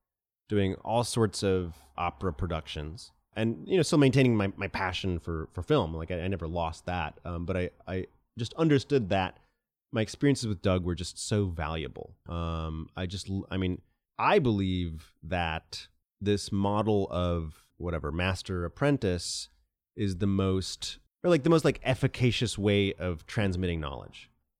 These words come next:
Uh, f-, f-, for me, I think, I, it's, it's a, it's a,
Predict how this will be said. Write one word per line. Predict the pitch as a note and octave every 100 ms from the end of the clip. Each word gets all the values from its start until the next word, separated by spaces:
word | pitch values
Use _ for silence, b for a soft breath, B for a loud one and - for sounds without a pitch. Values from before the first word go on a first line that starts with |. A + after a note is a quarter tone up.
| -
Uh, | B2
f-, | A2+ D3+
f-, | C3 D#3+
for | D3+
me, | D3+ A2 - -
I | G#2
think, | G2+ F#2
I, | G#2
it's, | D#2 G2 A2+
it's | - -
a, | G#2+ D2+
it's | - -
a, | F2+